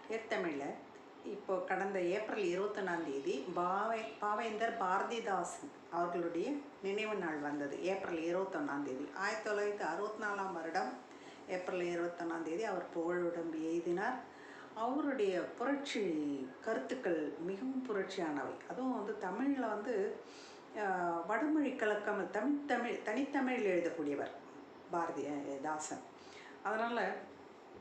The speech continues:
அவருடைய கருத்துக்கள்லாம் மிக சிறந்த ஆழமானவை, தொலைநோக்கோட உடையவை. பாரதியார் வந்து என்ன சொன்னாருன்னா, இப்போ "ஞாலம் நடுங்க வரும் கப்பல்கள் செய்வோம்,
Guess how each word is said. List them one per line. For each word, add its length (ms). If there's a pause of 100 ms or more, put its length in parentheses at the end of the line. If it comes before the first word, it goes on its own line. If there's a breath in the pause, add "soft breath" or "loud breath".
(280)
அவருடைய 440
கருத்துக்கள்லாம் 680
மிக 200
சிறந்த 460
ஆழமானவை, 680
தொலைநோக்கோட 840
உடையவை. 520 (480 loud breath)
பாரதியார் 480
வந்து 220
என்ன 160
சொன்னாருன்னா, 600 (460 loud breath)
இப்போ 280 (680)
"ஞாலம் 720
நடுங்க 440
வரும் 480 (100)
கப்பல்கள் 680
செய்வோம், 680